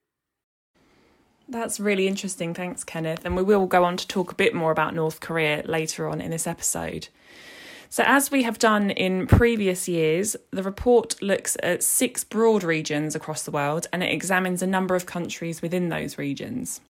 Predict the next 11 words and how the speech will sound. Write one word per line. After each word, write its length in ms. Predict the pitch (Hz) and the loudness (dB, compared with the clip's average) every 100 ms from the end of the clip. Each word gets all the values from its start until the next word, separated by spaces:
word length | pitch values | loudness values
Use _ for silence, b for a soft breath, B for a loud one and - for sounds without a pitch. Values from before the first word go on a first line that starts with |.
| _ | _
And 240 | 208 208 208 | 2 4 4
I 80 | 220 | 4
want 180 | 277 285 | 4 2
to 60 | |
come 220 | - 254 254 | 2 4 4
first 440 | 196 165 160 - | 4 4 2 -2
to 120 | 175 | -4
the 40 | 165 | -4
country 520 | - 190 - 180 165 | -4 -4 -4 -6 -2
of 200 | 165 160 | -2 -2
Afghanistan. 880 | - 160 165 160 160 180 160 170 160 | -6 -8 -8 -6 -4 -4 -4 -6 -12